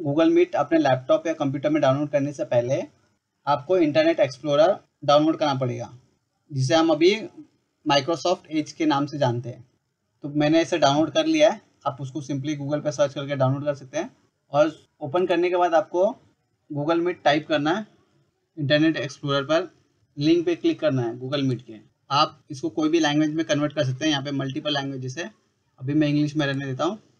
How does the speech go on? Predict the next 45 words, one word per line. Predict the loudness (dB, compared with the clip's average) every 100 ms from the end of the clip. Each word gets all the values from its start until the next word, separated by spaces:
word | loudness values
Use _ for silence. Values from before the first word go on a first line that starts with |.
| _ _ _ -6
और | -2 2
आपको | 2 0 0
मैं | 2 2 2
बताता | 0 0
हूँ | 0
कि | 0
कैसे | -4 -4 -4
हम | -2 -4 -6 _ _ _ _ _ _
download | -2 2 2 2
करेंगे | 2 4 2 2 -4 -10
Google | -4 0 2
Meet | 2 0
को | -2 -2 -4 _ _ _ _ _
laptop | -2 0 0 2
या | 2 0 -6 -18 _ -4
पीसी | -2 2
में। | 2 0 -6 _ _ _ _ _ -2
आपको | -2 0 0
ये | 4
right | 4 4
corner | 4 4
में | 4 2
three | -2 4
dots | 4 4
दिख | -2 -2
रहे | 0
होंगे, | 0
उस | -2 -4
पर | -8
क्लिक | -6 -2
करना | -2 0 -4
है, | -6 _ _ _ _
ऐप | 2 2 2
में | 2
जाना | 4 4
है। | 0 -2 _ _ _
उसके | -12 -6
बाद | 4 6 6
आपको | 4 2 0
क्लिक | -2 _ _ _ _ -6 2
करना | 4 6
है | 4 4
install | 0 0 -2 4 6 6 4
this | -4 -4 -2
site | 0 0 -2